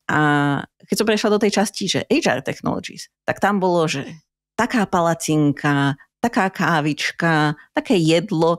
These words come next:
že samé jedlo, <laughs> že to bol taký zaujímavý prístup týchto ako keby dvoch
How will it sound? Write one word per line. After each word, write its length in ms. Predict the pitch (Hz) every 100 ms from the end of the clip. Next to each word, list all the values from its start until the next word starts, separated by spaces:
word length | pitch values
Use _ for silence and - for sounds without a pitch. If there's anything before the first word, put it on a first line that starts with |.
| -
že 120 | - 190
samé 340 | 240 277 285
jedlo, 340 | 180 220 131 120 104 -
<laughs> 140 | - 185
že 260 | 202 240
to 100 | -
bol 100 | 226
taký 240 | 214 220 220
zaujímavý 400 | 208 233 180 170
prístup 480 | - 175 - 170
týchto 320 | 151 - - 143
ako 160 | 151
keby 200 | 151 147
dvoch 340 | 139 139 156